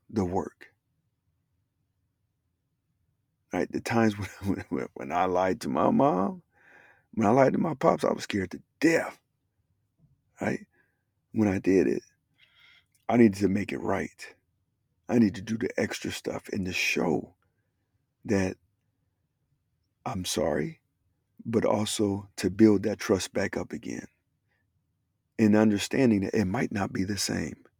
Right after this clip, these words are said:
ever, right? You have to be cognizant of that. Like, when you break the trust, it might not ever be the same. If I would have known that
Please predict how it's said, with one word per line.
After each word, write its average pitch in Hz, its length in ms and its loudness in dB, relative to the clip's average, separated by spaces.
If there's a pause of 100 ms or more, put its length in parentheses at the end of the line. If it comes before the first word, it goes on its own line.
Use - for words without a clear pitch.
(260)
ever, 95 520 -4 (1600)
right? - 260 -2 (1080)
You 101 140 -4
have 95 160 -4
to 98 80 -6
be 98 160 -6
cognizant 104 640 0
of 82 140 -10
that. - 240 -6 (1600)
Like, - 220 -2 (240)
when 101 180 -2
you 120 120 0
break 131 260 0
the - 120 -4
trust, 139 480 -6
it 101 160 -4
might 123 280 -4
not 107 220 -4 (220)
ever 143 300 0
be 127 260 0
the 113 140 2
same. - 560 -6 (1400)
If 107 180 -2
I 131 100 6
would 156 160 4
have 131 80 2
known 120 320 2
that 104 400 -6